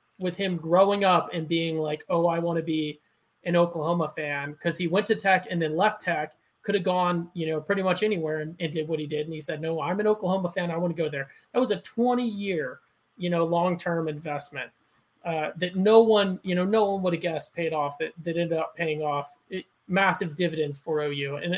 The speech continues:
and that's the kind of thing that I think you know, start investing in it now. Uh, plant-, Napoleon once famously said, marching down a road, "I wish there were trees here for my army to, to stop and rest in, in shade under." And one of his generals said, "Sir, that would,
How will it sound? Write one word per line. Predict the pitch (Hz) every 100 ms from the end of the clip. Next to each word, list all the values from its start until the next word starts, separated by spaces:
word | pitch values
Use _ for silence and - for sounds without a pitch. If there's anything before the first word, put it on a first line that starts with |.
| -
and | 180
that's | 185 185
the | -
kind | 165 170
of | 151
thing | 147 156
that | 143 139 - _ _ -
I |
think | 175 165 - _ _
you | 175
know, | 165 160
start | - 196
investing | 196 180 180 185
in | 175
it | 175
now. | 170 170 160 156 - _ _ _ _ _
Uh, | 165 151 147 - _ _ _
plant-, | 196 190 180
Napoleon | 180 175 170 190 190 185 170
once | 170 165
famously | 175 160 151 165
said, | 147 165 151 147
marching | 170 156 151 156
down | 156 147
a |
road, | 147 156 151 147
"I | 156
wish | 165 160
there | 165
were | 147
trees | - 170 170 156
here | 147 131 - _ _ _
for | -
my | 165 156
army | 156 165 156 147
to, | - 156 147 139
to | - 151
stop | 185 160 165
and | 147
rest | 156 147 -
in, | 156 139 -
in | 147
shade | - 196 185
under." | 156 147 143
And | 139 147
one | 160
of |
his | 151
generals | - 160 151 147
said, | 151 143
"Sir, | - 165
that | 160 156
would, | 160 139